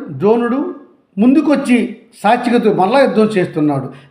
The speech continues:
ఎలాగైనా సాత్వికిని అర్జునుడి దగ్గరికి చేరనీయకూడదు అనే ఉద్దేశం ఆయనలో ఉన్నది. ఇప్పుడు ద్రోణుడు, సాత్వికి మరలా ఘోరంగానే యుద్ధం చేశారు. ఎవరు ఎక్కువ, ఎవరు తక్కువ అని చెప్పలేకున్నాం.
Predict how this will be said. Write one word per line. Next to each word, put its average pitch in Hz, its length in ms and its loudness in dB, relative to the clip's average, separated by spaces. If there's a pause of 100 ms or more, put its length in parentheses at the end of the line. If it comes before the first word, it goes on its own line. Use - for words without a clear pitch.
ఎలాగైనా 262 640 2
సాత్వికిని 262 680 0
అర్జునుడి 226 460 0
దగ్గరికి 214 480 -2
చేరనీయకూడదు 196 840 -2
అనే 196 220 -2
ఉద్దేశం 240 520 -2
ఆయనలో 190 320 0
ఉన్నది. 151 300 -4 (920)
ఇప్పుడు 285 320 2 (200)
ద్రోణుడు, 277 640 2
సాత్వికి 247 580 0
మరలా 214 600 0
ఘోరంగానే 277 680 0
యుద్ధం 214 260 0
చేశారు. 160 480 -4 (420)
ఎవరు 220 340 0
ఎక్కువ, 240 440 0
ఎవరు 220 200 2
తక్కువ 214 300 -4
అని 208 100 0
చెప్పలేకున్నాం. 175 800 -2